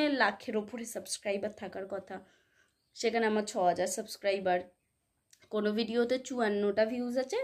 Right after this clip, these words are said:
কোনো ভিডিওতে হাজারটা ভিউজ আছে, কোনো কোনোটায় বাইশ কে, চব্বিশ কে।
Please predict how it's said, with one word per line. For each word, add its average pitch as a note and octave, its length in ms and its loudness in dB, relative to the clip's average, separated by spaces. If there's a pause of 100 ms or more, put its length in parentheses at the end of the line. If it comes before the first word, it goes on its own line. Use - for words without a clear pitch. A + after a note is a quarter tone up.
কোনো A#3 240 0
ভিডিওতে F#3+ 540 -2 (480)
হাজারটা G#3+ 500 -4
ভিউজ C4 320 0
আছে, D4+ 200 0 (580)
কোনো B3 200 0
কোনোটায় A#3+ 520 0 (340)
বাইশ G#3 360 4 (160)
কে, F#3 140 -4 (100)
চব্বিশ - 480 4 (120)
কে। A#3 140 0